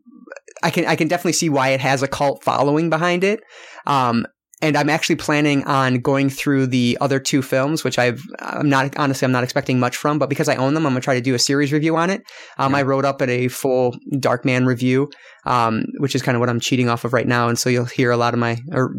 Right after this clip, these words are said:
Speaker 1: see a lot of the same thoughts in there. Um, but, uh, I mean, it's definitely a product of its time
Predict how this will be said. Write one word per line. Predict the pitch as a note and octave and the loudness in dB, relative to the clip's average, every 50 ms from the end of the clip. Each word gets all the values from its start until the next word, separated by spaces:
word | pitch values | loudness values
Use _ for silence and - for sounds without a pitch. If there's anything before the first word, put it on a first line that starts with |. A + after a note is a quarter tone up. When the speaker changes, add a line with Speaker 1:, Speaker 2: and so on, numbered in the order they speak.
| - | -4
Speaker 1:
see | C#3 - - D3 | -4 -2 0 0
a | B2 | 2
lot | B2 B2 B2 | 2 2 0
of | A#2+ B2 | 0 -2
the | |
same | - - B2+ A#2+ A#2+ | -2 -2 0 0 0
thoughts | - - A#2+ A#2+ - - | 0 0 -2 0 0 0
in | B2 B2 | 0 2
there. | B2 B2+ B2 A#2+ A#2 - - - - - - - - - | 2 2 0 0 -2 -6 -18 -20 -20 -20 -20 -20 -6 -2
Um, | - B2 G#2+ A2 A#2 - - - | 0 2 2 2 0 0 -2 -6
but, | D3 C#3+ E3 C#3 A#2+ - _ - _ _ _ _ _ _ _ _ _ _ _ _ _ _ _ - | -2 0 0 -2 -2 -4 _ -20 _ _ _ _ _ _ _ _ _ _ _ _ _ _ _ -4
uh, | D3 C#3+ B2 - - - - E3+ D3+ | -2 0 0 0 -2 0 0 0 2
I | |
mean, | E3+ F3 F3 D#3+ | 2 2 2 2
it's | D#3 D3+ - | 0 0 0
definitely | - F#3 - F3+ F3 E3+ D#3 | -2 -2 0 0 0 2 2
a | D3+ | 0
product | D3 - - F#3 F3 F#3 F#3 F#3 - | -2 0 -2 0 0 0 0 -2 -2
of | - D#3+ C3+ | -2 0 0
its | D3+ - - | 0 -2 -2
time | - - A3 G#3 G3+ G3+ F#3+ G3 F#3+ F3+ | -2 0 0 0 2 2 2 0 0 -2